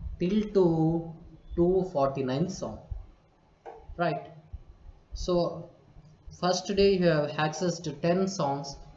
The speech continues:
in the second day you are accessing twenty songs. Likewise it is happening, but nowadays you are directly accessing your favorite song, right? So that is means you are moving your pointer to current location to your desired location.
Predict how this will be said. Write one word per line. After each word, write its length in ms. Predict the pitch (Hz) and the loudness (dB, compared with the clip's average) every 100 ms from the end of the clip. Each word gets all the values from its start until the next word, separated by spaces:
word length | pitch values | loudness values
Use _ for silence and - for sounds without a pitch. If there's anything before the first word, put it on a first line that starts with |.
| - | -8
in 60 | |
the 80 | 127 | -6
second 380 | 127 151 180 175 | -4 -2 2 4
day 100 | 170 | 4
you 100 | 165 | 4
are 60 | 143 | 4
accessing 480 | 139 147 160 156 | 2 -2 -4 -2
twenty 260 | 151 151 170 | -2 0 0
songs. 380 | 170 139 139 - - - 120 | 0 -2 -2 -8 -16 -14 -4
Likewise 380 | 135 135 160 135 | -2 2 2 2
it 100 | 135 | 0
is 120 | 123 | 0
happening, 420 | 127 160 151 - - - - | -2 -2 -4 -6 -14 -18 -4
but 360 | 139 147 147 - - - - | 2 2 0 -8 -18 -20 -12
nowadays 380 | 113 117 127 - | -6 0 0 2
you 80 | 117 | 2
are 60 | 131 | 2
directly 540 | 120 123 135 139 151 | 0 0 0 2 0
accessing 400 | 135 - - 175 | 0 -2 -2 0
your 160 | 147 131 | 2 0
favorite 360 | 131 131 127 | 0 0 -2
song, 280 | - 117 110 | -4 -6 -2
right? 340 | 143 185 - - - - - - | 2 2 2 -8 -18 -20 -18 -6
So 220 | 156 151 | -2 -2
that 360 | 127 135 143 190 | 0 2 4 4
is 280 | 226 214 | 4 4
means 720 | 196 185 170 160 165 202 233 - - 135 | 4 4 6 6 6 4 2 -6 -8 -2
you 380 | 151 185 196 | 4 6 8
are 340 | 185 156 156 156 | 8 6 4 4
moving 460 | 156 170 185 220 | 6 6 6 4
your 220 | 196 175 - | 4 4 2
pointer 420 | 143 143 151 156 - | -2 -2 -2 -4 -4
to 360 | 156 156 180 - - - _ - | -2 0 -2 -4 -14 -20 _ -2
current 280 | 143 160 | 2 2
location 460 | 170 160 151 160 156 | 2 0 -2 0 0
to 100 | 160 | 0
your 400 | 139 139 190 - - 135 123 | 2 2 2 2 -4 -12 -4
desired 560 | 131 117 139 143 147 135 | -2 0 2 4 4 2
location. 600 | 113 110 104 - 117 | -2 -4 -6 -4 -6